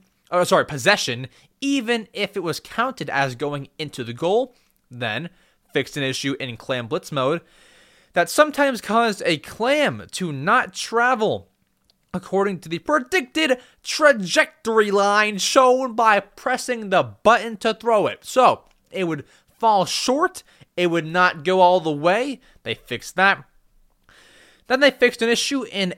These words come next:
Anarchy Battle Open that would, that always caused a communication error to occur when joining a group with friends,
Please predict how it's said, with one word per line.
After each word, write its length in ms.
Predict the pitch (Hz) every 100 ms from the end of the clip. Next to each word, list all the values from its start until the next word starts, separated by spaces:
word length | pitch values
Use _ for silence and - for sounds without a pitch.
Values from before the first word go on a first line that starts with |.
| -
Anarchy 540 | 240 302 262 - 135
Battle 520 | 117 107 110 143 190 -
Open 520 | 160 139 117 170 208 -
that 180 | 143 143
would, 240 | 127 123
that 240 | 147 147 -
always 320 | 175 202 208
caused 440 | - 180 175 170 -
a 100 | 156
communication 1080 | 147 147 123 143 180 143 - - 240 262 220
error 280 | 143 135 120
to 180 | - 123
occur 480 | 113 - 175 127 - _ _
when 240 | 147 135
joining 400 | 131 185 269 277
a 140 | 175 202
group 380 | 135 165 - -
with 180 | 131 -
friends, 640 | - 160 160 135 123